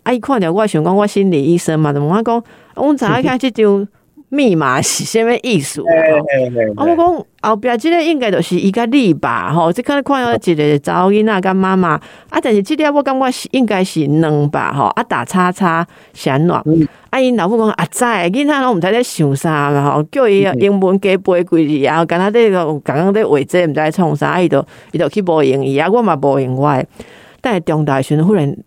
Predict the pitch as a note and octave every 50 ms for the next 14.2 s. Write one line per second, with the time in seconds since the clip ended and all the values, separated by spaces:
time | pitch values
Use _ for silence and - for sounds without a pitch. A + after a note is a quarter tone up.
0 | _ _ _ - F3 G#3+ F#3 F3 D3 G#2 C3+ C3+ D#3+ F3 D#3 B2+ C#3 C#3+ E3+ G#3
1 | G3 F3+ F3 F3 F3 D3+ C#3 C3+ C3 B2 - - - - A#2+ - - C3 C#3+ B2
2 | - - _ _ _ B2+ C3+ B2+ A#2 G#2+ G#2 G#2 G#2 G2+ E3 D#3+ D#3 - - -
3 | A3 G3 F#3 F3+ D3+ D3 A2 A#2+ - - F3+ F3+ D3 B2 - - C#3 B2 C3 C3+
4 | B2 - C3+ - _ _ _ _ _ _ _ _ _ _ _ - C3+ C3+ A#2+ -
5 | _ _ _ _ _ _ _ _ - A3 A3+ G3+ F3+ - D4 C4+ G#3+ G3+ E3+ A3
6 | B3+ G#3 G3+ D#3+ D#3+ C3+ C3+ B2+ C3 B2+ C3 F2 D2 D2 C2+ D#2 E2+ - - -
7 | _ _ _ - A#2+ B2 B2 B2+ C3+ C#3+ C#3+ C#3+ C3 - _ _ _ _ _ _
8 | - E4 F4 - D#4+ D#4+ E4+ E4 - F4 F4+ F4 E4+ - - C#4 D4 D#4 D#4+ D#4
9 | - D4+ C4+ B3+ B3+ - - G#3 F#3+ F3 D#3 C#3 B2 - - _ - - - _
10 | _ _ _ _ _ _ _ _ _ G#3+ G#3+ B3 B3+ A#3 G#3 - - G3+ F#3 F#3
11 | F3+ F#3 F#3 F3 F3 F#3 - _ _ _ _ - G#3 A#3 C#4 C#4 A#3+ A#3+ A3 C#4+
12 | D4 A#3+ G#3+ E3+ D#3+ G3+ G3 F#3+ F#3 F#3 F#3 F3 D#3+ D#3 E3+ F3+ F#3 F3+ F#3 G3
13 | - F#3+ E3 C#3+ A#2 A2+ - - - - - - - _ _ - G#3 A3 A3 G3+
14 | F3+ D#3+ D3 -